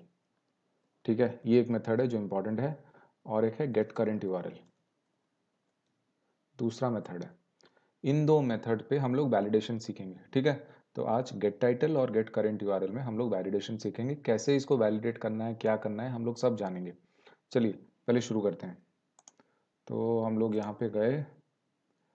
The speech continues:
Selenium, अ, ये मैंने IntelliJ आईडिया ओपन कर रखा है,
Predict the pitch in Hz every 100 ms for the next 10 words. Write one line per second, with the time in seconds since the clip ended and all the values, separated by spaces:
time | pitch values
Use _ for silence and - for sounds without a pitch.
0 | _ _ - 113 - 107 110 110 117 113
1 | 107 110 113 117 107 104 113 113 110 107
2 | 110 104 113 110 107 - 120 147 165